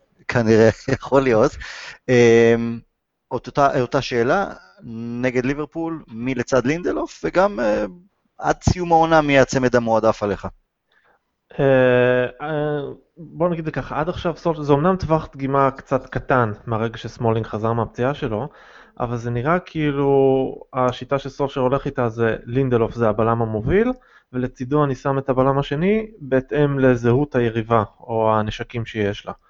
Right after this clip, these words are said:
Speaker 2: זאת אומרת שמי שבא מולנו עם חלוץ גדול וחזק,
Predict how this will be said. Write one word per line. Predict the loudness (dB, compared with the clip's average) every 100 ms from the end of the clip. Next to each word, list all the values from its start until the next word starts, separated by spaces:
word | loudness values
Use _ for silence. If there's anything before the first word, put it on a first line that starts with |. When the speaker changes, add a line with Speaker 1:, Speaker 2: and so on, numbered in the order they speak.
| _ _ _ _ -10
Speaker 2:
זאת | -4
אומרת | 0 0
שמי | 0 -4 -2
שבא | 0 0
מולנו | 2 4 4 4 2
עם | 0
חלוץ | -4 -8 -8 -10 -6
גדול | -4 2 4 4 2 -4
וחזק, | -10 -8 0 2 0 -4